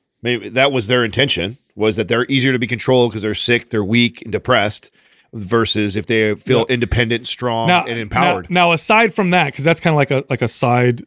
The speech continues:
Speaker 2: you know, conversation. Generally speaking, the process of building muscle, which requires s-, discipline, patience, acceptance, failure, because if this doesn't work, that doesn't work. Like,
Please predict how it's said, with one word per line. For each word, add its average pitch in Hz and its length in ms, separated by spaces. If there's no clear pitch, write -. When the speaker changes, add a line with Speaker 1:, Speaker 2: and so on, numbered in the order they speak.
Speaker 2:
you 135 140
know, 110 100
conversation. 131 800
Generally 208 440
speaking, 165 680
the 160 80
process 202 600
of 147 140
building 139 340
muscle, 127 640
which 139 220
requires 135 640
s-, - 260
discipline, 156 720
patience, 151 760
acceptance, - 840
failure, 147 840
because 127 260
if 110 180
this 139 180
doesn't 139 260
work, 135 220
that 131 160
doesn't 135 260
work. 135 280
Like, 120 180